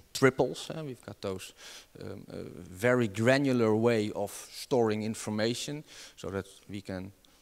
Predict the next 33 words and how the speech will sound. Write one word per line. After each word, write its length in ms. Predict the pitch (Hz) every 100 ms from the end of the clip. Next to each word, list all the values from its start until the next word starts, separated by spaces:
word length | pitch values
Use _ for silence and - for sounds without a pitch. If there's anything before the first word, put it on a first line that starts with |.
| _
well, 280 | - 92 92 -
process 520 | 131 120 - 110 -
it 180 | 101 -
in 160 | - 101
a, 60 |
in 160 | 95 95
a 200 | 95 101 - _
very 240 | 113 110
advanced 640 | 104 - 113 120 110 107 -
way. 300 | 104 120 139 - - - - - - - - _ -
Uh, 240 | 131 131
we've 140 | 143 139
got 160 | 147
interrelationships 1040 | 151 139 127 135 165 185 - 175 - - 139
between 460 | - 160 160 156 - _ _ -
objects. 520 | 147 151 180 - - -
They 140 | 135
are 80 | 123
not 180 | 147 -
further 460 | - 151 127 113 110
specified, 720 | - - 143 131 - 107 98 -
but 180 | -
you 60 | 110 -
can, 400 | 120 110 143 156
because 360 | 123 120 107 -
semantic 400 | - 107 104 113
web 100 | 107
allows 340 | - 104 101 101
you 160 | 95 -
to, 200 | 101 98 - - - _ _ 90
uh, 200 | 95 95 - _ _
easily 720 | 170 180 143 139 127 117 107 - - - -
define 800 | 95 - - 135 131 117 104